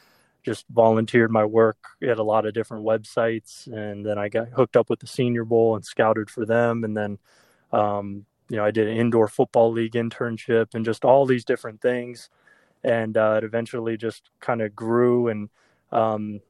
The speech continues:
you know, I, as I was on Twitter, I realized that, uh, offensive and defensive line analysis really was, was lacking there. There just wasn't a lot of it, um, at all. So that's when I really decided to focus in on it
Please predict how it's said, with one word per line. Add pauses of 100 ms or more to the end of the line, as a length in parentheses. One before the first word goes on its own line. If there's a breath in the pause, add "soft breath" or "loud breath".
(120)
you
know,
I,
as
I
was
on
Twitter,
I
realized
that,
uh,
offensive
and
defensive
line
analysis
really
was,
was
lacking
there.
There
just
wasn't
a
lot
of
it, (180)
um,
at
all.
So
that's
when
I
really
decided
to
focus
in
on
it